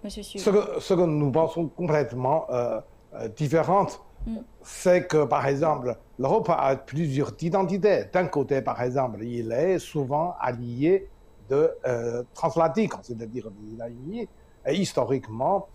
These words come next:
Speaker 2: c'est que l'Europe et le monde slave, notamment la Russie, et avec son précédent, l'Union soviétique. Il y a pas mal de, d'histoires d'affrontation et antagonisme. Tandis qu'aujourd'hui, quand on, nous, nous pensons les relations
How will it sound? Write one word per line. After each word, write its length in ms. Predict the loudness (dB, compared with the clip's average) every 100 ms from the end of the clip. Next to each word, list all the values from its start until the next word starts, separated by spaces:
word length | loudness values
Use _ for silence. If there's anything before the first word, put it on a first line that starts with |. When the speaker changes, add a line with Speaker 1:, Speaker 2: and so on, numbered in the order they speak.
| -20 -20
Speaker 2:
c'est 340 | -10 0 2 2
que 100 | -2
l'Europe 460 | -2 0 2 0 -8 -16 -2
et 120 | 0
le 80 | 2
monde 220 | 0 -2
slave, 520 | -4 -2 0 2 0 -6
notamment 560 | -14 -12 -4 0 0
la 160 | 0 -4
Russie, 500 | -6 -8 -4 -4 -6 -12 -20 -10
et 140 | -4 -2
avec 260 | -2 -4
son 180 | -8 -10
précédent, 520 | -8 -6 -6 -2 -2
l'Union 260 | 0 -2 -2
soviétique. 520 | 0 0 0 0 -4 -6 -18 -20 -20 -14
Il 80 | -2
y 80 | -2
a 80 |
pas 220 | 0 0 2
mal 400 | 2 2 -2 -2
de, 300 | -4 -2 -6
d'histoires 680 | -8 -10 0 2 4 0 -6 -12 -20 -2
d'affrontation 880 | 0 0 -4 -2 -4 -4 0 0
et 200 | 0 0 0 -2
antagonisme. 880 | -2 -2 0 0 2 0 -2 -8 -14 -20 -20 -2
Tandis 300 | 2 2 2
qu'aujourd'hui, 720 | 0 4 4 4 0 0 0
quand 240 | 2 0 2
on, 200 | 0 0
nous, 380 | 0 2 2 0 -2 -2
nous 160 | -2 0
pensons 480 | 0 -2 0 -2 -2 -12 -12
les 100 | -6
relations 460 | 0 0 0 -2